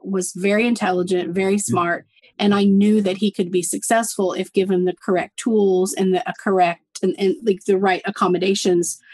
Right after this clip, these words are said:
Speaker 1: at home and at school. Luckily, I'm an educator, so
Speaker 2: Mm.
Speaker 1: I know the laws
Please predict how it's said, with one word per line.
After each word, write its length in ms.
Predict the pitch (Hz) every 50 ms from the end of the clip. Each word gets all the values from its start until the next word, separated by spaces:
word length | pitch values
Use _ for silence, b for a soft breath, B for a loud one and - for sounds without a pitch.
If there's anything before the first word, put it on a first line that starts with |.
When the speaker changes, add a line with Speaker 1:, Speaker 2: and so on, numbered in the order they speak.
| B B B
Speaker 1:
at 180 | 208 190 175 -
home 460 | - - 220 214 202 202 196 190 190 -
and 180 | 202 196 196 185
at 160 | 170 - -
school. 640 | - - - - 240 220 190 180 170 - - - B B B B B B
Luckily, 500 | 202 214 226 226 - 254 233 226 220 202
I'm 220 | - 190 190 196 190
an 80 | 180
educator, 580 | 202 233 233 233 214 - 226 190 185 190 180 180
so 360 | - - - 185 180 180 180
Speaker 2:
Mm. 100 | 180 -
Speaker 1:
I 80 | 185 185
know 260 | 190 202 202 220 226
the 80 | 220
laws 520 | 196 185 165 165 165 165 175 190 202 -